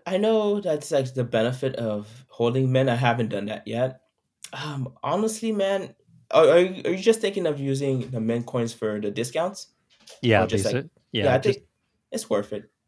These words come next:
Speaker 1: especially since we're going to be, be utilizing them. They're the number one Dex in Cardano. You have
Speaker 2: Yeah.
Speaker 1: the most liquidity for most of the stuff that we're in.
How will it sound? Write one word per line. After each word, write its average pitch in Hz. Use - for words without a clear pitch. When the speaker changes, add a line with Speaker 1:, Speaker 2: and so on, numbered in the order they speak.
Speaker 1:
especially 131
since 113
we're 110
going 101
to 98
be, 104
be 107
utilizing 101
them. 110
They're 147
the 160
number 127
one 107
Dex 98
in 101
Cardano. -
You 117
have 113
Speaker 2:
Yeah. 107
Speaker 1:
the 104
most 107
liquidity 104
for 101
most 104
of -
the 107
stuff -
that -
we're 107
in. 123